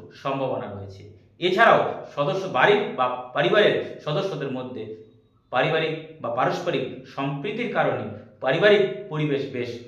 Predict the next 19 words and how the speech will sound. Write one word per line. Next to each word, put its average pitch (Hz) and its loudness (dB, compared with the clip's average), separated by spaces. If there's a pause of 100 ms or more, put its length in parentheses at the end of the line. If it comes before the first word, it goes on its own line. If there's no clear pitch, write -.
(100)
মনোরম 120 -6
থাকবে। 98 -14 (300)
আর্থিকভাবেও 147 0 (360)
আপনারা 135 0
সবাই 160 2
বেশ - 0
ভালো - -2
ফল 127 4
আশা 120 -4
করতে 104 -12 (140)
পারেন। - -12 (680)
এরপরে 254 6
আসি 254 6
দু 165 -4
হাজার 190 4 (220)
পঁচিশ - -6
সালের 143 0
মে 180 2
মাসে 175 2